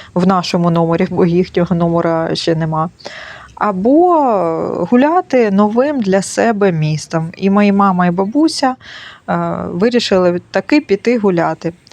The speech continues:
Як бачите, сніданок наш спільний я не знімала. Коли готувалася до всього цього, до всіх цих подій, думала, «О, стільки буду робити відео і про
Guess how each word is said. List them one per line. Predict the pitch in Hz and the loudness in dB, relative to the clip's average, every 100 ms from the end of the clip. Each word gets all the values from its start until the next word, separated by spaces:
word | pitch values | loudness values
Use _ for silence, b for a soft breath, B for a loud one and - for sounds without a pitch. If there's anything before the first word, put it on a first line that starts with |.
| B B B | B B B
Як | 202 240 | -4 0
бачите, | 330 - - 202 | -2 -2 -2 -2
сніданок | - 208 233 220 175 | 0 0 2 0 0
наш | 180 175 | 0 0
спільний | - - 190 170 170 | -2 -2 0 2 0
я | 160 160 | 0 -2
не | 170 240 285 | 0 2 2
знімала. | 277 262 240 240 247 233 214 - B B B | 0 -2 0 2 2 2 -2 -6 B B B
Коли | 202 214 | 0 2
готувалася | 202 208 196 196 220 208 170 - 175 165 165 | 2 0 -2 0 2 2 0 -4 0 0 0
до | 160 170 165 156 165 - | -2 0 0 -2 -6 -12
всього | - 170 170 | -4 -2 0
цього, | 165 - 254 214 180 | -2 0 0 2 0
до | 165 | -2
всіх | - 175 165 | -2 -4 -2
цих | 175 170 | -4 -4
подій, | 170 170 202 240 | -2 0 2 2
думала, | 190 180 175 170 | 2 2 2 2
«О, | 190 202 175 | 2 2 2
стільки | - 185 175 | -2 -4 -4
буду | 175 180 | -2 -2
робити | 175 170 180 165 | -2 0 -2 -2
відео | 170 202 202 185 175 | 0 0 0 0 0
і | 170 | -2
про | - 170 175 | -4 -2 -2